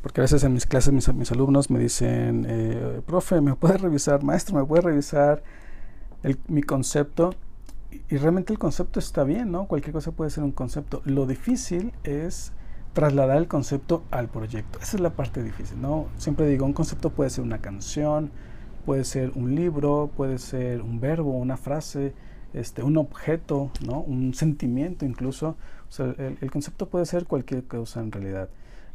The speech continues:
¿no? Eh, lo, lo, lo difícil radica en cómo trasladar ese, eso que define el concepto a tu proyecto, ¿no?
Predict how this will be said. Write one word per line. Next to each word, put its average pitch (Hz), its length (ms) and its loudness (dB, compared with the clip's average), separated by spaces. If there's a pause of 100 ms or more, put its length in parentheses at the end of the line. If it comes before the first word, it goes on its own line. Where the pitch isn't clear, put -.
¿no? 139 300 0
Eh, 117 480 -4
lo, 107 300 -6
lo, 110 500 -6 (180)
lo 113 140 -6
difícil 143 380 -4
radica 156 440 2
en 139 200 -4
cómo 139 380 0
trasladar 127 760 2 (460)
ese, 175 1040 -2
eso 196 240 -2
que 170 100 0
define 147 360 0
el 127 80 -4
concepto 147 600 -6 (480)
a 131 120 -4
tu 123 180 -6
proyecto, 113 420 -6
¿no? 123 200 -4